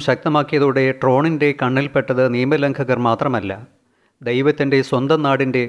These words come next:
ദൃശ്യഭംഗി കൂടിയാണ്. ഓണാട്ടുകര പ്രദേശത്തിൻ്റെ മനോഹാരിത വള്ളികുന്നത്തെയും കരുനാഗപ്പള്ളിയിലെയും പോലീസ് പറത്തിവിട്ട ഡ്രോൺ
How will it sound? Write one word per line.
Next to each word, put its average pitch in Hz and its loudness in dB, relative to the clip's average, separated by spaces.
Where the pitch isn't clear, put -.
ദൃശ്യഭംഗി 123 -2
കൂടിയാണ്. 107 -2
ഓണാട്ടുകര 175 2
പ്രദേശത്തിൻ്റെ 156 0
മനോഹാരിത 139 0
വള്ളികുന്നത്തെയും 143 0
കരുനാഗപ്പള്ളിയിലെയും 135 0
പോലീസ് 131 -2
പറത്തിവിട്ട 127 -2
ഡ്രോൺ 123 0